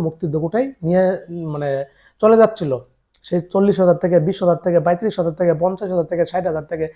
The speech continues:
কিন্তু এবার আর মুক্তিযুদ্ধ কোটা থাকছে না। একই সময় এটাও ভালো। তো মোটামুটি আমরা ব-, বলতে পারি যে এবার সার্কুলার দিলে বিস্তারিত জানতে পারবো। এবারে প্রতিযোগিতা হবে কি পাঁচ হাজার,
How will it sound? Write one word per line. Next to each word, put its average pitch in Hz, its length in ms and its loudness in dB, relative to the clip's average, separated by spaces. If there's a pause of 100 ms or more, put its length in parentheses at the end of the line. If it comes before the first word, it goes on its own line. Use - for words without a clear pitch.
(280)
কিন্তু 233 180 -4 (160)
এবার 208 220 6
আর 220 60 4 (100)
মুক্তিযুদ্ধ 165 400 -4 (100)
কোটা 196 160 -2 (100)
থাকছে 165 340 -6
না। 120 60 -14 (480)
একই 175 240 -2
সময় 254 200 -4
এটাও 185 220 0
ভালো। 143 160 0 (1080)
তো 170 160 -8 (500)
মোটামুটি 214 420 4
আমরা 196 160 6 (260)
ব-, 180 280 0
বলতে 190 240 4
পারি 196 200 2
যে 208 120 2
এবার 180 180 -2
সার্কুলার 185 380 -4
দিলে 202 200 2
বিস্তারিত 196 320 -4
জানতে 180 240 -6
পারবো। 175 200 2 (140)
এবারে 170 280 0 (380)
প্রতিযোগিতা 170 540 -4
হবে 175 180 2 (680)
কি 214 100 2 (260)
পাঁচ 156 240 2
হাজার, 185 400 6